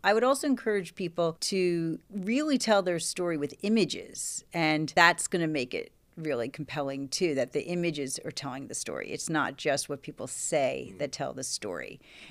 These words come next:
Speaker 1: and that those images are really going to drive us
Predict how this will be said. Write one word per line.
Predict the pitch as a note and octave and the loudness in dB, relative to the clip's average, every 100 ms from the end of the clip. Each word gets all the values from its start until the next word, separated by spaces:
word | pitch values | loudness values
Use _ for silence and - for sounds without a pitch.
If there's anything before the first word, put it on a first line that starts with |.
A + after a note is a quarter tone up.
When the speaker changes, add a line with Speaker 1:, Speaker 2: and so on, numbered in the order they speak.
| - | -8
Speaker 1:
and | - E3+ | 0 4
that | E3 D#3 - | 6 6 4
those | - D#3 C#3 | -4 -2 -2
images | E3+ E3+ D3 D3 C#3+ C3+ | 0 0 0 -4 -4 -6
are | - D3 | -4 -4
really | C#3+ C#3 C3 C#3 | -2 -2 -2 -6
going | C#3 C#3+ C3 C3+ | -6 -6 -4 -6
to | C#3+ | -8
drive | C#3+ B2+ B2+ C3 C3+ | -4 -2 -2 -4 -6
us | - - - - | -6 -4 -4 -4